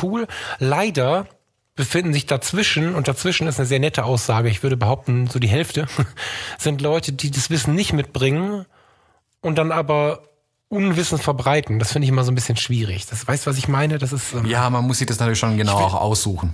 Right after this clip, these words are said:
Speaker 2: Ja, das stimmt schon.
Speaker 1: Ja, also ich, klar bin ich jetzt so ein bisschen zerstörerisch in dieser doch schönen Aussage, aber wenn ich was von jemandem lernen kann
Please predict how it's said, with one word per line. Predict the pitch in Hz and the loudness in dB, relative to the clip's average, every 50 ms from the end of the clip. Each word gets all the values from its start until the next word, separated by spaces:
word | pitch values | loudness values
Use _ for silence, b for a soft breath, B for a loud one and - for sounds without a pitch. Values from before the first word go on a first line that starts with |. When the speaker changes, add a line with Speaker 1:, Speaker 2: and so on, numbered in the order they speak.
| - | -2
Speaker 2:
Ja, | - 90 90 87 87 | 0 0 0 0 0
das | - - | 0 0
stimmt | - 120 98 | 2 0 0
schon. | - 87 85 | 0 0 0
Speaker 1:
Ja, | 85 156 156 160 160 156 143 131 113 - - - _ _ _ _ | 0 0 2 2 2 0 0 0 -2 -4 -8 -16 _ _ _ _
also | - 156 156 | -2 0 0
ich, | 185 156 151 - - - - - | 0 -2 -2 -4 -8 -8 -6 -2
klar | - - 175 180 170 | 0 2 2 2 2
bin | 175 175 | 0 0
ich | 170 151 - | 0 0 0
jetzt | 165 - | -2 0
so | - 156 | 0 0
ein | 151 | 0
bisschen | 175 - - 151 | 0 0 0 0
zerstörerisch | - - 139 - - 202 196 170 160 170 185 - - | 0 -2 -2 0 0 0 0 0 0 0 -2 0 0
in | 151 147 | 0 2
dieser | 151 147 147 143 | 2 2 2 2
doch | 147 139 | 0 0
schönen | - - 170 156 156 143 | 0 0 0 0 0 0
Aussage, | 156 190 190 - 190 170 170 165 175 - B B B B B B | 0 0 0 0 0 2 2 0 -2 -4 B B B B B B
aber | - 147 147 151 151 147 147 143 131 B B B B B B B B B _ _ _ _ _ _ _ _ _ _ | -2 0 2 2 2 2 2 0 -2 B B B B B B B B B _ _ _ _ _ _ _ _ _ _
wenn | - 147 143 175 175 | -6 -2 0 0 0
ich | 180 165 139 | 0 0 0
was | - 160 156 - | 0 0 0 0
von | - 165 151 | -2 0 0
jemandem | 151 147 139 135 139 143 | 2 2 0 0 0 0
lernen | 131 135 147 147 165 180 185 165 | 0 2 2 0 0 -2 -2 -2
kann | - 156 170 175 180 185 185 185 | -2 0 0 0 0 -2 -2 -4